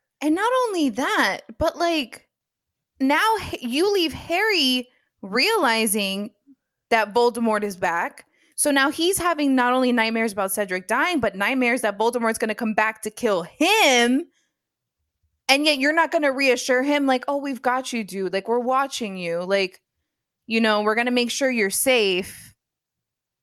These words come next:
You didn't even need to tell him about the stupid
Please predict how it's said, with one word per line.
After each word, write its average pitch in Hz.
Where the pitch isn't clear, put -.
You 262
didn't 539
even 554
need 539
to 508
tell 508
him 523
about 494
the 466
stupid 494